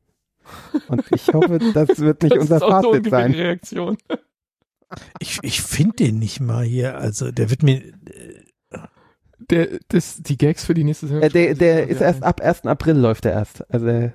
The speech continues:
Speaker 1: der
Speaker 2: Ah,
Speaker 1: läuft
Speaker 2: ja,
Speaker 1: erst
Speaker 2: ich
Speaker 1: an.
Speaker 2: seh's grad.
Speaker 1: Also ab Samstag.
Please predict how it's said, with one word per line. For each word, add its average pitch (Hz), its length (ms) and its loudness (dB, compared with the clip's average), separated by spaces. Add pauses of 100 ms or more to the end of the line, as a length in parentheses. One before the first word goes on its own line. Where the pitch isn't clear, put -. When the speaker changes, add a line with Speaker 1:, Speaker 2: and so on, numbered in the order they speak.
(140)
Speaker 1:
der 127 80 2
Speaker 2:
Ah, 123 40 2
Speaker 1:
läuft 135 180 0
Speaker 2:
ja, - 60 2
Speaker 1:
erst 147 60 -6
Speaker 2:
ich - 60 -2
Speaker 1:
an. 107 80 -2
Speaker 2:
seh's - 160 -12
grad. 127 300 -16 (1600)
Speaker 1:
Also 113 280 0
ab - 180 0
Samstag. - 480 -4